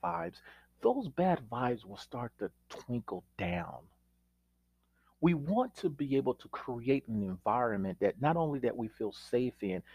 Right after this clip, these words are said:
but an environment that we would love to see other people safe in.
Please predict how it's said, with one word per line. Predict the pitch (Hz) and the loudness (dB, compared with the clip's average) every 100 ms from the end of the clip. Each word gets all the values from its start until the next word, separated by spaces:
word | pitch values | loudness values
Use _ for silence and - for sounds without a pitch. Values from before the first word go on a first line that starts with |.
| - - | -2 2
but | 131 | 2
an | 131 | 2
environment | 117 104 139 180 175 139 123 | 0 4 4 4 2 0 -2
that | 120 | -2
we | 131 | -2
would | 123 113 | -2 0
love | 113 - | 0 -2
to | 104 | -14
see | - 107 | -6 -4
other | 101 180 | -2 -6
people | - - 254 - 233 | -12 -6 -6 -6 -12
safe | - - - | -10 -12 -14
in. | _ | _